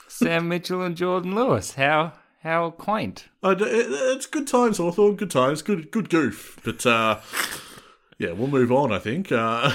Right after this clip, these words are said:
Speaker 1: <laughs> Mitch Lewis, though. I mean, what a superstar. I think he's averaging the most goals a game in, in the league. Is that right?
Speaker 2: Well, yes, he is. And that article you, uh, posted to me today
Speaker 1: Yeah.
Speaker 2: with Adrian Hickmott
Speaker 1: Yeah,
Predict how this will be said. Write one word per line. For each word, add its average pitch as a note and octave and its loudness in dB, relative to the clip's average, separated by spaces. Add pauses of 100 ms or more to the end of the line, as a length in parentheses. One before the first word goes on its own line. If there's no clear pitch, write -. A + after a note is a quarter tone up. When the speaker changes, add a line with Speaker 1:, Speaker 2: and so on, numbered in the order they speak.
(180)
Speaker 1:
<laughs> - -
Mitch G#3 2
Lewis, F#2+ -2
though. F2 -8
I B2 0
mean, B2+ 0 (160)
what D3+ -2
a B2 0
superstar. A#2+ 2
I B2 4
think E3 0
he's G#2+ -2
averaging G2 -4
the G#2+ -2
most G#2 0
goals G#2+ -2
a G#2 -4
game D3 -2
in, E3+ -6
in D#3 -6
the D#3+ -4
league. A#3+ -6
Is D#3 -4
that F3 -4
right? C4 -8 (920)
Speaker 2:
Well, E3+ 4
yes, E3 0
he A2 -2
is. E2+ -6
And A2 -4 (640)
that A2+ 2
article G#2+ 0
you, E2+ -12 (300)
uh, F#2 -10
posted G2+ -6
to G2 -8
me F2+ -8
today F#2+ -8
Speaker 1:
Yeah. A#2+ 0 (260)
Speaker 2:
with F#2+ -6
Adrian F#2+ -6
Hickmott - -10 (320)
Speaker 1:
Yeah, D#3+ 0